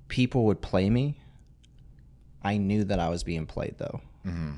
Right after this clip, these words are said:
Speaker 1: Like, there's, there's a situation of this guy I used to buy drugs from, and I would, it was, I was asked a question one time, like, "What, what was the,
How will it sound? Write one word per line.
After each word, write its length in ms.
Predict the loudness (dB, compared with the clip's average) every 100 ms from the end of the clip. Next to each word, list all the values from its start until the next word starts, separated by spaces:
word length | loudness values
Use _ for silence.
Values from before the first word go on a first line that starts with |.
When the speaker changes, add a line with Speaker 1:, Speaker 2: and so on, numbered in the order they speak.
| -8
Speaker 1:
Like, 240 | -2 -2 2
there's, 280 | 2 2
there's 240 | -2 -2 -2
a 60 |
situation 560 | -2 -4 -2 -2 -2 -4
of 60 | -4
this 200 | -6 -8 -16 -20 -20 -20 -20 -20 -20 -20 -10
guy 220 | -2 0 0
I 40 |
used 200 | -2 -6
to 60 | -6
buy 160 | -4
drugs 260 | -2 -4 -4
from, 140 | -6 -4
and 80 |
I 60 | -4
would, 140 | -6 -10 -18 -20 -20 -20 -20 -20 -20 -12
it 60 |
was, 260 | -10 -8 -10 -14 -20 -20 -20 -20 -20 -20 -20 -20 -20 -12
I 80 | -4
was 140 | -2
asked 240 | 2 0 0
a 60 |
question 300 | -2 -2 0
one 60 | -2
time, 140 | 0
like, 160 | -2 -2
"What, 160 | -4 -2
what 160 | 2
was 160 | 2 0
the, 320 | -2 -4 -6